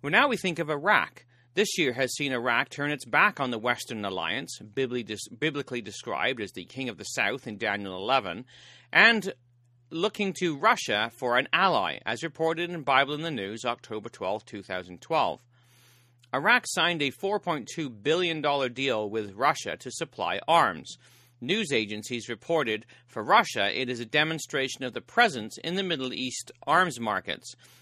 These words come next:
For Iraq, it is proof that Baghdad is not a toy dog of Washington." This strategic move by Iraq away from Western influence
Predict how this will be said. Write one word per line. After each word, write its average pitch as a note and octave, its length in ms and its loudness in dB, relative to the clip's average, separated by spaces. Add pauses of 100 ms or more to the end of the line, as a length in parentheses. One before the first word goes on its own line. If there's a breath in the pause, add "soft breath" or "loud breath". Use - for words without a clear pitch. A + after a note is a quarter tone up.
(140 soft breath)
For G2+ 180 0
Iraq, D#3+ 460 8
it C#3 100 -4
is C3 140 -6
proof D3+ 320 -4
that A#2+ 160 -2
Baghdad A#2+ 600 6
is B2+ 220 -4
not D3+ 320 2
a C#3+ 40 -2
toy C#3+ 340 -4
dog G#2+ 340 0
of G#2 240 -4
Washington." C3 640 -2 (640 soft breath)
This F3 180 2 (160)
strategic D#3 640 -4
move C#3+ 320 -2
by A#2+ 140 4
Iraq G#2 500 0
away C#3 360 0
from C3 200 -6
Western A#2 380 -6
influence G#2 640 -10